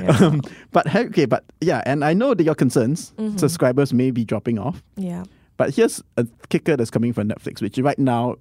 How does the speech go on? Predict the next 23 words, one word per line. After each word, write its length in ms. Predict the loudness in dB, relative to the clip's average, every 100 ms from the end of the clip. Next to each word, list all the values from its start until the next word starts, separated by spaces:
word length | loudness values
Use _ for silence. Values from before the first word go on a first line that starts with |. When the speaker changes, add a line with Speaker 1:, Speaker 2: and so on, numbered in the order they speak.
| -4
Speaker 2:
it's 220 | -4 -2
gonna 200 | -4 -4
be 100 | -6
big, 380 | -10 -10 -10 -10
and 100 | -6
that's 200 | -6 -6
Speaker 1:
Okay. 100 | -4
Speaker 2:
coming 220 | -2 0 -2
in 60 |
twenty 180 | -2 -4
twenty-five. 480 | -4 -10 -12 -16 -14
Speaker 1:
What's 240 | -8 -8 -8
happening? 540 | -10 -12 -14 -16 -18 -6 0
Speaker 2:
Netflix 800 | 0 -2 -12 -12 -12 -18 -20 -12
Speaker 1:
Mm. 400 | -8 -6 -6 -8 -6
Speaker 2:
has 540 | -6 -4 -8 -12 -20 _ -8
basically 420 | -6 -6 -6 -2 -2
made 200 | -2 -4
inroads 540 | -4 -4 -6 -10 -16 -8
into 180 | -6 -6
live 260 | -6 -8 -8
sports 320 | -6 -8 -6
broadcasting. 560 | -14 -14 -16 -16 -18